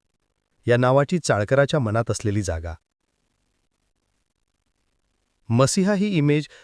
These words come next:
साधारण एकोणीसशे सत्तरच्या दशकात गवळी गुन्हेगारी विश्वात आला.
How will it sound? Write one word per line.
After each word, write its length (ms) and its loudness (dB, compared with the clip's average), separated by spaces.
साधारण 480 0
एकोणीसशे 380 -2
सत्तरच्या 500 -2
दशकात 440 -2
गवळी 220 0
गुन्हेगारी 480 -2
विश्वात 360 -4
आला. 180 -6